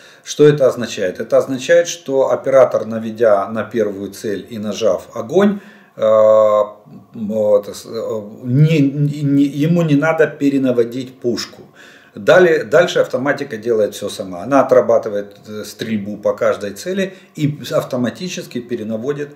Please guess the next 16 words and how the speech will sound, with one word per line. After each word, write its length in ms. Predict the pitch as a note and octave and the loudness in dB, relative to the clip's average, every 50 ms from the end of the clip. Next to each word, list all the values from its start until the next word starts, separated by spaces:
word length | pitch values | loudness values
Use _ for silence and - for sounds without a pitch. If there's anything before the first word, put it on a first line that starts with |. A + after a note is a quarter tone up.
| - - _ _ _ - | -20 -20 _ _ _ -12
э, 300 | - A2 G#2+ G#2+ G#2+ G#2+ | -4 -2 2 4 4 2
ствол 680 | - - - - G#2 B2 B2 B2 B2+ B2 B2 - - - _ _ - | 2 -2 -12 -10 -4 0 4 4 4 4 2 -2 -14 -20 _ _ -6
пушки. 380 | B2 A2 G2 - - - F#2 | -2 -2 -2 -4 -6 -10 -12
То 140 | F2+ - D3+ | -6 -4 -4
есть 160 | D#3 - - | -4 -4 -6
я 180 | A#2+ B2 D3+ D#3 | -2 4 4 4
скажу 340 | D3+ - - D3 C#3 - - | 4 2 -6 -8 -8 -6 -4
так, 200 | - E3+ E3+ F3 | 0 0 0 0
что, 240 | - - - D3 | -2 -2 -2 0
наверное, 520 | C#3 C#3+ C#3+ C#3+ D#3+ E3+ D#3+ D#3 D3+ D3 C#3+ | 2 2 2 2 2 2 0 0 -2 -4 -4
эта 160 | C#3 C#3 C3+ | -2 -4 -6
версия 560 | B2+ C#3 D3+ D3 - - C#3+ C3+ C#3 C3 - - - - - _ _ _ - | -4 -4 -4 -4 -6 -6 -4 -4 -4 -4 -6 -14 -20 -20 -20 _ _ _ -18
где-то 400 | A#2+ G#2 G2+ A2 C3+ D3+ D3 D#3 | -16 -14 -8 -4 -4 -2 0 -2
на 140 | C3+ A#2+ A2+ | -2 0 -2
уровне, 460 | A#2+ C3+ C3 B2 A#2+ B2 A#2 A#2+ B2 | 0 2 2 2 2 0 -2 -2 -4
э, 480 | - - - A#2+ A2+ A2+ A2 A2 G#2+ | -4 -6 -8 -2 2 4 6 6 6